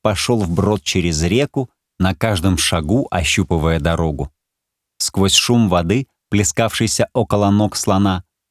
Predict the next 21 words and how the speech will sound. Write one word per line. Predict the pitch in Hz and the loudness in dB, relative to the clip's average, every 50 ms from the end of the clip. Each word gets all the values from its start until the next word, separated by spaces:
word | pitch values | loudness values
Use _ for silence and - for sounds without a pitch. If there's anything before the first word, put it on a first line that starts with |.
| _ _ - | _ _ 0
маленький | 92 120 139 127 123 117 101 - 113 | 2 2 4 2 2 0 0 -2 -2
Тумаи | - 110 104 113 127 139 135 120 | 0 0 0 2 2 2 0 0
слышал | 107 - - - 107 117 131 131 - - 113 104 98 | -2 -2 -4 -2 0 0 0 0 0 0 0 0 0
другой | 92 104 117 113 104 117 131 131 - | 2 2 0 2 2 2 2 2 2
плеск | - 107 107 107 107 95 87 - - - - _ | 0 -2 0 0 0 0 -2 -6 -10 -16 -14 _
и | - 113 | -6 -6
крики | - - 104 101 113 117 - - 101 | -2 0 0 0 0 0 0 -2 -4
слонов | - - - 95 87 90 95 98 98 92 - - _ | -4 -2 -2 0 2 2 2 2 2 0 -4 -6 _
вверху | 85 78 90 90 82 76 - - 151 | -2 -2 0 0 -2 -2 0 -2 0
по | - 147 127 | 0 0 -2
течению | - 104 - - - - 92 78 76 78 78 78 78 76 | -2 -2 -2 -2 0 0 0 0 0 0 0 0 0 0
реки | 78 78 - - 76 69 69 - _ _ _ _ _ | -2 -4 -4 -4 -6 -6 -6 -10 _ _ _ _ _
и | 85 85 82 | -2 0 2
внизу. | 90 110 123 120 95 101 101 92 92 - _ _ _ _ _ _ _ _ _ _ _ _ _ | 4 4 4 4 2 0 -2 -2 -2 -6 _ _ _ _ _ _ _ _ _ _ _ _ _
До | 92 101 | 2 4
него | 98 110 127 143 147 | 4 4 4 4 4
донеслось | 127 120 117 117 107 - - 135 139 117 | 6 4 4 4 2 0 0 2 2 2
громкое | 98 90 104 95 113 123 123 120 - - 117 110 | 2 0 2 2 2 2 2 0 0 0 -2 0
ворчание, | 98 117 117 - - - - 113 110 113 117 113 110 107 101 95 95 | 0 0 -2 0 -2 0 0 2 2 2 0 0 0 2 2 2 2
сердитое | 95 - - 110 98 92 101 131 123 - 131 131 117 | 0 2 0 0 0 2 0 2 2 4 2 2 2
фырканье. | - - - 123 135 139 135 - - - 117 110 104 101 90 78 | 0 2 2 4 4 4 2 2 0 0 0 2 2 0 0 -4